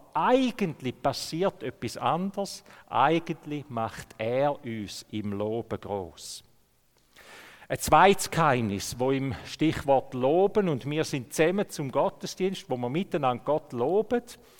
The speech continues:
äh, ein zweites Stichwort, wo zum Geheimnis vom Loben gehört.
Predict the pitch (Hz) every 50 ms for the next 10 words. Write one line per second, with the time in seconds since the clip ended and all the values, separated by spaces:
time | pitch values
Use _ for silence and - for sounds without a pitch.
0 | - - - - - - - - - 127 123 131 127 131 - - 131 - - -
1 | 147 151 196 208 202 - - - 175 160 - - 151 135 - - - 123 123 123
2 | - - 131 113 - - 113 117 120 131 143 143 139 135 120 - - - - -
3 | - _ - - - 131 113 110 117 123 - - 123 107 110 113 120 131 139 135
4 | - 131 117 - - - 123 117 104 92 78 - - - - -